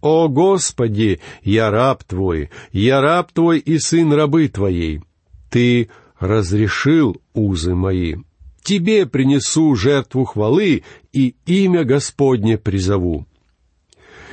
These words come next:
Единственное, что вы можете дать Богу, это благодарность. Б-, больше Он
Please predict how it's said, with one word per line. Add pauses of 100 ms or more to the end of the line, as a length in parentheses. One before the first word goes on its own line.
(140)
Единственное,
что
вы
можете
дать
Богу,
это
благодарность.
Б-,
больше
Он